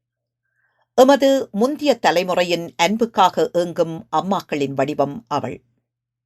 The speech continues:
அந்த மென்மையும் கனிவும் இறுதிச் சடங்கு செய்யும் அளவுக்கு கணவரையும் மாற்றுகிறது. அவள் பெற்றதையும் இழந்ததையும் கணக்கு போட வைக்கிறது.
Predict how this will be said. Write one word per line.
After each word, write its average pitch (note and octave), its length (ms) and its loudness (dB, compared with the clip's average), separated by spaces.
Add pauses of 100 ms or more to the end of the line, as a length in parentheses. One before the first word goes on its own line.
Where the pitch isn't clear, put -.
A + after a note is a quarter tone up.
(480)
அந்த A3 240 4
மென்மையும் B3 600 0
கனிவும் E3+ 480 -4 (560)
இறுதிச் A#3 400 2
சடங்கு D#3+ 320 -2
செய்யும் D#3 320 -4
அளவுக்கு D#3+ 460 -4 (360)
கணவரையும் E3+ 560 0
மாற்றுகிறது. - 600 -8 (920)
அவள் F3+ 280 4
பெற்றதையும் G3+ 640 -2 (160)
இழந்ததையும் D#3+ 680 -2 (300)
கணக்கு E3 340 -6
போட C3+ 240 -4
வைக்கிறது. - 480 -12